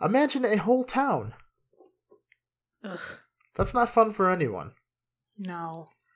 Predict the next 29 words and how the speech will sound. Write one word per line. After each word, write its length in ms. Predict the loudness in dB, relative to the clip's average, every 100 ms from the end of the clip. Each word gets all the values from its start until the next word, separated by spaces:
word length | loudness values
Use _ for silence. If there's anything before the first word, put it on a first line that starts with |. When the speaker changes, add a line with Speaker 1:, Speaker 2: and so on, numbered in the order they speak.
| _ _
Speaker 2:
Get 100 | 0
the 80 | 0
fuck 300 | 4 4 4
off 180 | -2 -4
my 120 | -4
lawn. 340 | -2 -2 0 2
Speaker 1:
<laughs> 60 | 4 2 -2 -12 _ _ _ _ _
But 140 | 0 4
once 200 | 4 4
they 120 | -4
saw 480 | 0 4 6 8 6 2 -20 _ _ _
what 140 | -2 0
it 80 | 2
was 400 | 2 2 0 -2
that 160 | -2
Mary 180 | 0 2
was 200 | 4 4
attempting 400 | 2 -2 -4 -8
to 80 | -14
do, 420 | -4 0 0 -2 -8 _ _ _ _ _ _ _
they 100 | 0
sprung 360 | 0 4 4 4
into 180 | -2 -2
action, 520 | -2 -4 -10 -16 -20 _ _ _
coming 260 | -6 -4 -2
upon 300 | 0 2 2
her 120 | 0
with 200 | -2 -2
pitchforks, 600 | -2 -2 0 2 2 -4